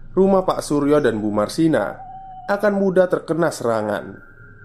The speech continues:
Jadi, tujuan dari tanaman kelor yang ditanam di depan rumah ini adalah agar ketika ada serangan-serangan berupa santet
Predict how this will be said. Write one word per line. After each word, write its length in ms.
Jadi, 640
tujuan 560
dari 320
tanaman 480
kelor 320
yang 240
ditanam 480
di 80
depan 240
rumah 240
ini 320
adalah 480
agar 480
ketika 560
ada 240
serangan-serangan 880
berupa 240
santet 640